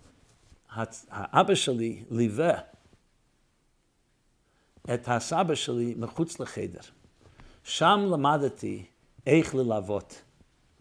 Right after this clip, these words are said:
כך אמר הרב יחמיאל. אבל ממש ברגע זה מישהו נכנס בתוך החדר שני, הרב מרש אמר לו, "או,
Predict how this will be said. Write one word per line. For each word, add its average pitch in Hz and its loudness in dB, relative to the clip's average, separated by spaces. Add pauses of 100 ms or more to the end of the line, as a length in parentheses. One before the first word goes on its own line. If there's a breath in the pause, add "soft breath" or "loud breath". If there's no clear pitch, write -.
(1700 soft breath)
כך - -2
אמר 120 0
הרב 101 -4
יחמיאל. 95 -8 (920)
אבל 120 4 (1040)
ממש 151 6
ברגע 127 2
זה 113 -2
מישהו 131 0
נכנס 120 -2
בתוך 113 -2
החדר 107 -4
שני, 160 -4 (720)
הרב 160 0
מרש 190 0
אמר 185 0
לו, 180 -2
"או, 180 4